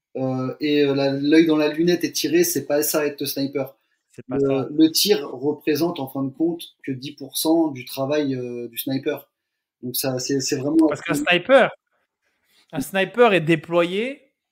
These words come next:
Speaker 2: il doit faire son chemin pour arriver à son, à son, à son point de tir.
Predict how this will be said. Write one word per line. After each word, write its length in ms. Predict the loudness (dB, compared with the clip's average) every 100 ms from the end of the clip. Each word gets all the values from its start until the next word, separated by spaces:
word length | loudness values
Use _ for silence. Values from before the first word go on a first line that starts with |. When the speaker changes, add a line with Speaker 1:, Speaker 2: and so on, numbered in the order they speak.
| _ _ _ _ _ _ _
Speaker 2:
il 140 | -8
doit 160 | -4 -4
faire 380 | 0 -2 -2 -16 _ _ _ _
son 240 | -16 -8 -8
chemin 380 | -4 -2 -2 -4
pour 220 | -4 -8
arriver 640 | -8 -6 -2 -2 -2 -8 _
à 100 | -12
son, 180 | -12 -12 -12
à 120 | -10 -10
son, 400 | -10 -10 -10 -10
à 80 |
son 180 | -12 -12
point 200 | -10 -10
de 60 | -10
tir. 360 | -6 -6 -6